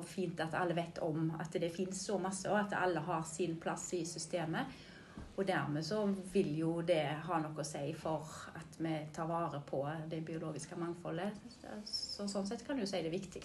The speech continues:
at vi vet om at vi klassifiserer, og at det finnes masse forskjellige arter da.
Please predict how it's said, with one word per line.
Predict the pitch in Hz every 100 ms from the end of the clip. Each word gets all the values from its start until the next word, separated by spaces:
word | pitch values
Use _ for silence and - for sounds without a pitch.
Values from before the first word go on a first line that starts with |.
| -
at | - 196
vi | 170 165 175
vet | 170 165
om | 160 160 - - - - - - - -
at | 165 -
vi | 165 170
klassifiserer, | 170 - 175 - - 143
og | 127
at | -
det | -
finnes | 170 156 165
masse | 165 -
forskjellige | 170 175 175 170
arter | 175 - 185
da. | 208